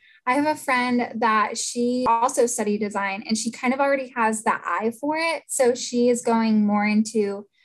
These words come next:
uh, styling as well, knowing how to piece things together. And I think they both go hand in hand because you're dealing with kind of the same textiles and things like that.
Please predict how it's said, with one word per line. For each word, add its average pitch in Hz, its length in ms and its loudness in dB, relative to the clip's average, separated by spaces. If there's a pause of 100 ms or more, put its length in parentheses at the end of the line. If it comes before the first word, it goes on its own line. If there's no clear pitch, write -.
(120)
uh, 208 160 2
styling 214 680 2
as 196 220 -8
well, 226 640 0 (160)
knowing 220 360 2
how 226 100 -2
to 220 120 -2
piece 220 320 -6
things 220 320 -2
together. 208 320 -2
And 254 140 -4
I 226 80 -2
think 220 180 -4
they 208 80 0
both 202 260 -2
go 208 180 0
hand 202 260 -4
in 208 180 -4
hand 196 220 -8
because 208 280 -6
you're 196 120 -6
dealing 202 320 -2
with 202 140 -18
kind 214 140 -6
of 202 120 -6
the 226 60 -14
same 190 260 -8
textiles 196 1040 -4 (340)
and 220 140 -2
things 214 240 -4
like - 180 -8
that. - 220 -6